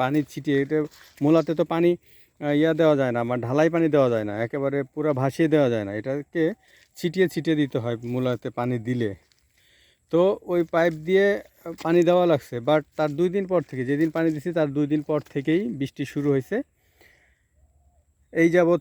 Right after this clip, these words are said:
চলতেছে প্রতিদিন, আহ, এবং, আহ, এই বছরে স-, মানে কি বলে ওটাকে,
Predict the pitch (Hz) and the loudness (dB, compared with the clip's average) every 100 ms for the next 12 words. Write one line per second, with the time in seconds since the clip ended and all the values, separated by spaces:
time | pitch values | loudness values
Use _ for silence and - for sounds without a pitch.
0 | - 185 170 160 143 160 156 156 160 165 | 0 -2 0 -2 -2 -2 -2 0 2 2
1 | 151 - - - - 135 131 127 139 139 | 0 -4 -20 -20 -14 -8 -4 -2 -2 0
2 | 147 143 135 131 127 120 110 - - 139 | 0 2 0 0 0 -2 -4 -12 -14 -2
3 | 147 151 147 165 170 - - - - 147 | 0 2 0 0 0 -2 -8 -16 -6 -2
4 | 147 147 135 - - - 165 160 143 127 | 0 0 -2 -6 -16 -12 -6 0 2 0
5 | 117 113 | -2 -4